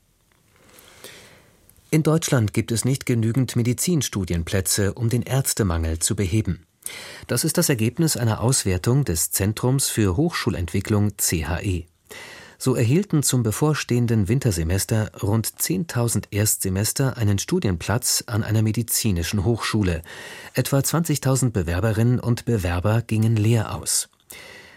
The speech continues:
Der Auswertung zufolge weisen das Saarland und Mecklenburg-Vorpommern besonders viele Studienplätze in Bezug auf die Einwohnerzahl aus.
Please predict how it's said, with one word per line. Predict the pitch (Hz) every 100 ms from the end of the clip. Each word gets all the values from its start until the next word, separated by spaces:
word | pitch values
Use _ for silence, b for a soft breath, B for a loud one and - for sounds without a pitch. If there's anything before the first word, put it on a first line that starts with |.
| B B
Der | 117 117 -
Auswertung | 170 170 151 139
zufolge | - 113 123 160 110
weisen | 101 104 120
das | 101 - -
Saarland | 95 87 82 92 147 180 -
und | 117 107
Mecklenburg-Vorpommern | 95 101 120 98 87 - 165 113 113 127
besonders | 113 90 110 113 -
viele | - 85
Studienplätze | 80 120 120 104 - 101 - 123
in | - 135
Bezug | 131 127 - 147 165 -
auf | 120 104
die | 123 -
Einwohnerzahl | 104 107 104 85 82 - 78 82
aus. | 92 - -